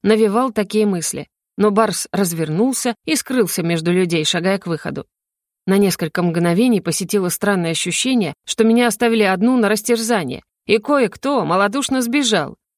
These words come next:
Потом я встряхнулась и выбросила дурацкие мысли из головы. Тем более уже начали выходить люди с чемоданами,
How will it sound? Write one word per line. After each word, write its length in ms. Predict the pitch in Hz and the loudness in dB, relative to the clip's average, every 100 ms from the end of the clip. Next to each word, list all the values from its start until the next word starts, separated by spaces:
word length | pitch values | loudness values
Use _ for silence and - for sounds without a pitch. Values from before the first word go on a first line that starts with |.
| _ | _
Потом 260 | 170 180 170 | -4 0 0
я 200 | 160 156 | -2 -6
встряхнулась 680 | - 175 - 214 269 190 - | -4 -4 -2 0 0 0 0
и 160 | 214 | 0
выбросила 520 | 220 247 220 208 185 | 0 0 0 0 -2
дурацкие 460 | 180 185 175 - 180 | 0 0 0 -2 0
мысли 300 | 196 202 190 | 0 -2 -2
из 140 | 185 | -2
головы. 400 | 160 180 180 160 - _ _ _ | 0 0 0 -4 -12 _ _ _
Тем 180 | - 302 | 0 4
более 220 | 359 320 | 4 4
уже 160 | 208 233 | 4 2
начали 320 | 262 240 240 | 0 0 0
выходить 460 | 233 240 214 226 233 | 0 0 0 0 0
люди 260 | 285 202 | 0 0
с 60 | 185 | 0
чемоданами, 680 | - 214 220 202 160 143 | 0 0 0 0 -2 -6